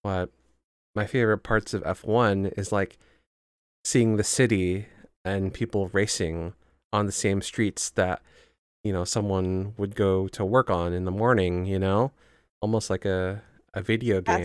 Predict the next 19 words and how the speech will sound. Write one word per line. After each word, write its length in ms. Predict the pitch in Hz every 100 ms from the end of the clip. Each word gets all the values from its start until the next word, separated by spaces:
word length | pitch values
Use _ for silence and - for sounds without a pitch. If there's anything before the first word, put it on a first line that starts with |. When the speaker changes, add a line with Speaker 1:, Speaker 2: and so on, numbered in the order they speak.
| 123
Speaker 2:
and 0 |
Speaker 1:
game. 120 | -
Speaker 2:
Furious 420 | - 202 202 208
movie, 300 | 190 180 185
but 160 | 180 165
real 200 | 170 170
life. 260 | 175 165 170 -
Speaker 1:
<laughs> 880 | 170 - 311 - 285 - - - 233 _ _ _ - - 269 262 233 -
Yeah, 540 | 123 127 107 101 104 - - -
yeah. 400 | 117 107 101 101
So 120 | 214
Speaker 2:
Yeah. 40 |
Speaker 1:
that, 180 | 123 127 -
those 280 | 127 143 165
have 100 | 160
been 160 | 139 135
super 360 | - 120 120
neat. 320 | 110 107 107 - _ - _ _ _ _ -
Um, 560 | 110 104 101 101 123